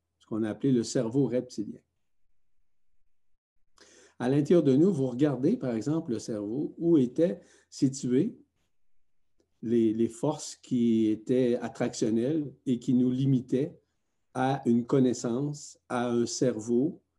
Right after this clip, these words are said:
subdivisé, un cerveau en dualité, un cerveau relié directement aux annales akashiques, c'est-à-dire à la bibliothèque archontique. Ce cerveau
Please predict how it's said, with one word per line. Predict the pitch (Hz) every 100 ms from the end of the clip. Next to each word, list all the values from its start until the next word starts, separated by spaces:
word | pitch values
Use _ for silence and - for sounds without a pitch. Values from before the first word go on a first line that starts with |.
| _ _
subdivisé, | - - 156 127 139 113 101 - _ _ _ _ _ _ _ _ _ _ - _ -
un | 131 131
cerveau | 135 131 113 131 151 165 165
en | 113 113
dualité, | 107 135 117 117 - - - _ _ _ _ _ _ _ _ _ _ -
un | 131
cerveau | 127 147 123 117 151 160 143
relié | 139 214 185 160 165 175
directement | 123 147 160 156 120 113 120 139 - _ -
aux | 123 123
annales | 135 143 131
akashiques, | 127 113 - 123 - _ _ _ _ _ _ _
c'est-à-dire | - 110 107 104 131 156 139 _ _ _ _ _ -
à | 101
la | 107
bibliothèque | 117 160 147 143 139 160 156 -
archontique. | 127 - 123 - - - _ _ _ _ _ _ _ _ _ _ _ _ _ _ _ _ _ -
Ce | 123
cerveau | - 135 120 151 220